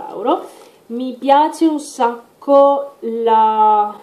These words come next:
la stoffa, molto leggera e estiva. Ho un paio di pantaloni che ho preso da Forever twenty-one che hanno questa stessa stoffa e anche questa specie di motivo geometrico che adoro, ho strausato, sono tipo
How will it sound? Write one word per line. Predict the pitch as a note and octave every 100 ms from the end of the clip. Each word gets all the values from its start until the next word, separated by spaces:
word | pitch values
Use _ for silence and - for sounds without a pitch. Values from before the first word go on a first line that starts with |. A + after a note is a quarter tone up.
| - _ _ -
la | A#3
stoffa, | A#3 - A3+ G#3+ - - A3+
molto | A3+ A#3+ B3 B3 B3 A#3+ B3+
leggera | A#3 A#3 - G#3 B3 A#3+ A#3+ A#3+ B3 - _ _ _ _ _
e | - A#3+
estiva. | A#3 A#3 - A3+ A3+ A3 B3+ C#4
Ho | B3
un | A#3+ A3+ - _
paio | - A3+ B3+ C4 G#3
di | G3+ A#3 A#3 A3+ -
pantaloni | A3 A3 A3 A3 G#3 G#3 G#3+
che | G#3
ho |
preso | A3+ A3+ A3
da |
Forever | G#3+ G#3+ G#3+
twenty-one | A3+ A3+ A3+ G#3+ F#3+ G3+ A#3+ C#4 D4+
che | -
hanno | A3 G#3 G#3
questa | G#3 A3+ A3
stessa | A3 G#3+ - A3+ G#3+ G#3 - - _ _
stoffa | - A3 G#3+ A3 B3
e | A#3
anche | A3+ A3 A3
questa | A3 G#3+
specie | G#3 G#3+ G#3+
di | A3
motivo | G#3 G#3 A3+ G#3+
geometrico | G#3 G3 G3 F#3+ - C#4+ D#4
che | - A3+ A3+ -
adoro, | A3+ A3+ A#3 A3+ A#3+ A#3
ho | A3+ A3
strausato, | - - A#3 A#3 A3 G3 G3+ B3+
sono | A#3+ G3
tipo | G#3 - G#3